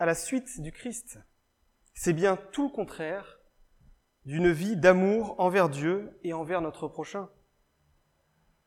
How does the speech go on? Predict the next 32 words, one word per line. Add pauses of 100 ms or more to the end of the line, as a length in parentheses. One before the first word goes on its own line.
(460)
Et
je
vais
pas
faire
toute
la
liste
des
façons
d'être
égoïste, (1000)
ni
donner
une
idée
d'un
titre
pour
un
prochain
livre
du,
du
genre
Convoitisme
et
égoïsme, (540)
dix
clés
pour
réussir